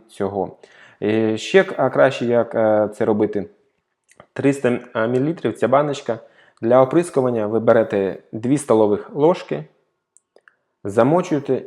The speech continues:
і у вас, е, дві столових ложки йдуть на десять літрів води розчину. Вода повинна бути не хло-, е, не з хлоркою, без хлорки. Чиста вода, звичайна, зі скважини або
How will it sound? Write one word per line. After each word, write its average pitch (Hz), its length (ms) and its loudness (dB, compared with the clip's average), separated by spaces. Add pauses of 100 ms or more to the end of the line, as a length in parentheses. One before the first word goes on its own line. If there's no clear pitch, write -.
і 127 60 0
у - 20 0
вас, 139 380 2
е, 110 340 4
дві 123 140 0
столових 104 420 -4
ложки 170 300 -6
йдуть 127 320 -6
на 113 440 -2 (140)
десять 113 580 -2
літрів 110 420 -6 (260)
води 101 560 -2
розчину. 107 460 -2
Вода 127 340 4
повинна 160 300 2
бути 131 300 0
не 120 300 -2
хло-, 120 540 -2
е, 107 40 -2
не 127 160 0
з 135 80 -10
хлоркою, 101 420 -4 (220)
без 123 180 0
хлорки. - 280 -6
Чиста - 340 -4
вода, 113 280 2
звичайна, 127 480 -4 (480)
зі 107 100 -2
скважини 135 440 2
або 104 360 0